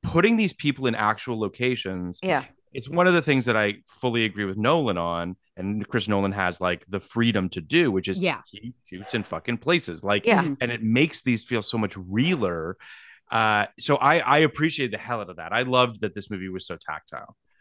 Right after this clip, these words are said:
Speaker 2: Yeah,
Speaker 3: And, and
Speaker 2: it's
Speaker 3: even in, even in Confessional, like, watching last night, like,
Speaker 1: Yeah.
Speaker 3: they've just got sh-, they, they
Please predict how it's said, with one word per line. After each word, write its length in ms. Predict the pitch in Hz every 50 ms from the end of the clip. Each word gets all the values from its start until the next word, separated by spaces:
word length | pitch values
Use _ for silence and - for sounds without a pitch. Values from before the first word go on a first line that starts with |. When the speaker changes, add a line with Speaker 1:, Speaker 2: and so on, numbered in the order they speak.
| - 220
Speaker 2:
Yeah, 200 | 294 381 359 214 -
Speaker 3:
And, 20 | 277
and 160 | 285 277 277
Speaker 2:
it's 180 | - 220 -
Speaker 3:
even 220 | 254 254 240 285 269
in, 140 | 262 262 254 -
even 240 | 214 196 175 196 214
in 100 | 226 240
Confessional, 460 | - 247 254 269 269 269 254 285 294 302 302 302 302 302
like, 80 | 285
watching 280 | 285 294 302 294 330 311
last 220 | 320 330 330 -
night, 180 | 415 453 302 220
like, 140 | 220 190 -
Speaker 1:
Yeah. 40 | - _ _ _
Speaker 3:
they've 180 | - 233 302 285
just 220 | 415 453 311 233
got 240 | 185 240 254 339 -
sh-, 100 | - - 208
they, 140 | 202 269 302 -
they 180 | 220 214 320